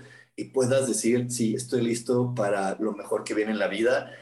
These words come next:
estoy listo para este cambio que me va a ayudar a redescubrirme". Y es que, Sofi, yo fíjate que también, ahorita que estamos hablando tanto del cambio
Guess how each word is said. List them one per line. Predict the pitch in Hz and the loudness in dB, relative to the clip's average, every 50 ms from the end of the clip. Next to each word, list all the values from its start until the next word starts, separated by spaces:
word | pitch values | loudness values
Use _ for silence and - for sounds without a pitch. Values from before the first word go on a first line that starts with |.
| - _ | -20 _
estoy | - - - - 123 117 113 | -14 -14 -6 0 2 4 4
listo | 110 113 110 - - - 117 113 | 4 2 0 0 0 0 0 2
para | - 110 110 | 2 0 0
este | 107 - - 117 - | 0 0 -4 -6 -2
cambio | - 117 107 110 110 110 117 117 | 0 0 2 2 2 2 0 0
que | 117 110 | -2 -2
me | 104 104 | 0 0
va | 101 104 | 2 2
a | 104 | 2
ayudar | 107 113 110 107 107 110 113 - | 2 2 2 2 2 2 0 0
a | - 104 98 | -2 -4 -4
redescubrirme". | 98 98 95 95 95 - - - 95 95 101 113 123 117 107 104 95 - | -4 -4 -4 -4 -4 -4 -4 -4 -2 0 0 0 0 0 0 -4 -6 -4
Y | - 135 339 | 0 0 0
es | - | 0
que, | - - | 0 0
Sofi, | - - 392 - - 339 339 - - - _ _ _ _ _ _ - - - - - _ _ _ _ - | 2 2 2 2 2 0 0 -2 -4 -14 _ _ _ _ _ _ -20 -20 -20 -20 -20 _ _ _ _ -2
yo | - 160 | 0 2
fíjate | 165 196 208 202 190 - | 2 2 2 2 0 0
que | - 127 | 0 0
también, | 120 123 120 127 131 127 127 | 0 2 2 2 2 2 2
ahorita | 131 127 123 123 - | 0 0 0 0 -2
que | |
estamos | - - 139 143 151 - | -2 -2 -2 -2 0 0
hablando | 113 110 110 110 123 120 120 | 0 2 2 2 2 0 0
tanto | 120 110 110 107 135 | 0 -2 0 2 2
del | 131 120 101 - | 2 2 0 0
cambio | - 98 98 98 101 110 127 127 | -2 -2 -2 0 0 0 -2 -4